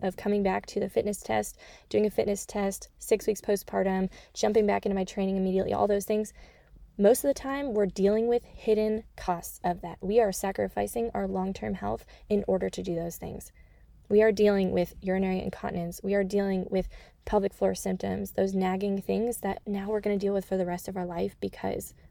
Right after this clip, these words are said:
of the rush that we took to get back to things. So I'm, I'm giving you that hard truth because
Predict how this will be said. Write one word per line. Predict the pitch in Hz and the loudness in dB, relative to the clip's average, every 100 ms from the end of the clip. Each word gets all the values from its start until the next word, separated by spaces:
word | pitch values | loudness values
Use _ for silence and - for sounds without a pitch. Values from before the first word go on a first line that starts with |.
| - - | -16 -4
of | 180 175 - - - - - | -2 -2 -6 -20 -20 -20 -8
the | - | -2
rush | 185 185 180 | 0 0 -4
that | - - | -6 -6
we | 190 196 196 - | -4 -6 -8 -6
took | - 208 - - - | -4 -4 -8 -20 -16
to | - 196 | -6 -4
get | 190 | -4
back | - - | -6 -12
to | - | -12
things. | - - - - - - - | -12 -14 -14 -20 -20 -20 0
So | - 220 - | 6 6 6
I'm, | 208 214 | 0 0
I'm | 202 202 | 0 4
giving | 220 240 | 4 4
you | 247 | 2
that | 247 220 | 2 0
hard | - 208 202 | 0 0 -2
truth | - 208 269 294 | 0 2 2 0
because | - 202 220 202 196 | -6 -2 0 0 0